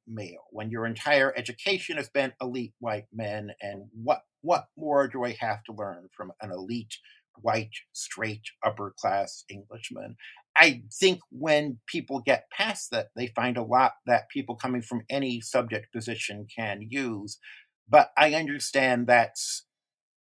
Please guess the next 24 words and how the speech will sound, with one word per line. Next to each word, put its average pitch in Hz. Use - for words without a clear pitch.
people 131
have 131
that 120
sense 107
of, 104
uh, 92
a 107
barrier. -
So 107
I 120
hope 127
when 117
people 113
hear 113
a, 110
a 117
non-upper-class 113
American 104
like 101
me 92
speaking 92
about 87
Pohl, 90
they'll, 95